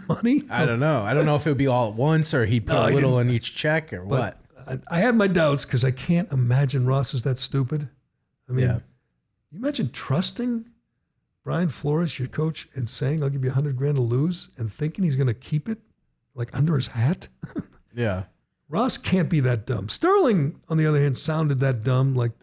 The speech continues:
Speaker 1: uh, maybe he was just pickled and just old. And, but Ross can't be that dumb. If he is, you know, Calvin Ridley got a year.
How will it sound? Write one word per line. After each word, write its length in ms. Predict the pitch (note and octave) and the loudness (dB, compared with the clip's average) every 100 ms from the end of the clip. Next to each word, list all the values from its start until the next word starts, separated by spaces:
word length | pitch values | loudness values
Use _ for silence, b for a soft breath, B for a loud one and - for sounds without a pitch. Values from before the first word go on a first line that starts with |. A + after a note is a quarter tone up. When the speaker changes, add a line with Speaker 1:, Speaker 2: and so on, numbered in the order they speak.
| B2+ | -4
Speaker 1:
uh, 40 | |
maybe 300 | B2 C#3+ B2+ | 0 2 0
he 40 | |
was 100 | A2 - | 0 -4
just 280 | A2 - - | -8 -10 -8
pickled 420 | B2 A#2 A2+ G#2 | -6 -4 -4 -2
and 180 | G2+ F2+ | -4 -6
just 200 | G#2+ - _ | -14 -18 _
old. 380 | - A2 A2 G2 | -4 -2 0 -2
And, 100 | F2 _ _ _ _ _ _ - | -8 _ _ _ _ _ _ -12
but 120 | - | -10
Ross 320 | - D#3 G#3+ - | -4 -2 -2 -4
can't 440 | - A#2 E3 D3+ | -8 -2 0 0
be 120 | B2 | -2
that 260 | G2+ G2 - | -4 -6 -8
dumb. 220 | F#2 - - | -12 -12 -8
If 160 | B2+ F#3+ | -4 2
he 180 | F#3 | 4
is, 380 | G#3 A#3+ G3+ - - b b b b _ _ _ _ | 4 2 0 -8 -14 b b b b _ _ _ _
you 80 | C#3 | -2
know, 100 | A#2+ | -2
Calvin 380 | - D#3+ E3 D#3 | 0 0 2 4
Ridley 280 | E3+ E3+ D3+ | 4 2 2
got 100 | C3+ | 4
a 60 | |
year. 400 | B2+ B2 A#2 B2 | 4 2 2 0